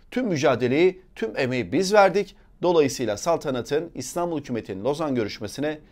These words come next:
katılmasını kabul etmiyoruz diyecek. Ve bunu önlemek adına da saltanatı kaldıracak ve böylece Lozan görüşmelerine tek başına katılma imkanı bulacak.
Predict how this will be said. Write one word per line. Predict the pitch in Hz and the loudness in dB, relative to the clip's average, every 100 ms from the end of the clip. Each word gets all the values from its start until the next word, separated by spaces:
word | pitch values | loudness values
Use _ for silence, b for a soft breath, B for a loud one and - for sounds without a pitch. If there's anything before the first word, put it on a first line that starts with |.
| b - | b -8
katılmasını | - 175 151 110 175 185 | -6 -4 -4 -4 -6 -4
kabul | 147 139 | -2 2
etmiyoruz | 151 147 123 101 95 | 2 2 -2 -4 -4
diyecek. | 98 87 95 - b b b b b 175 | -10 -8 -8 -10 b b b b b 2
Ve | 175 | 4
bunu | 247 247 | 4 4
önlemek | 220 175 147 147 | 4 4 2 2
adına | 123 117 107 | 0 2 4
da | 135 190 175 | 6 6 4
saltanatı | - 208 196 190 135 117 98 | 0 4 4 4 -2 -2 -4
kaldıracak | - 143 180 185 180 190 185 185 - | 4 4 6 4 6 6 6 2 -10
ve | 113 107 92 | -2 0 4
böylece | 185 151 117 120 | 4 4 0 0
Lozan | 185 170 127 | 0 0 -2
görüşmelerine | 117 110 - 107 107 117 160 175 b - - | -4 -6 -8 -6 -4 0 0 -2 b -20 -8
tek | 208 190 - | -6 -4 -4
başına | - 170 107 | -6 -6 -6
katılma | 175 165 117 101 139 | -6 -6 -6 -6 -4
imkanı | 151 127 110 139 | -6 -6 -4 -4
bulacak. | 110 92 92 | -4 -6 -8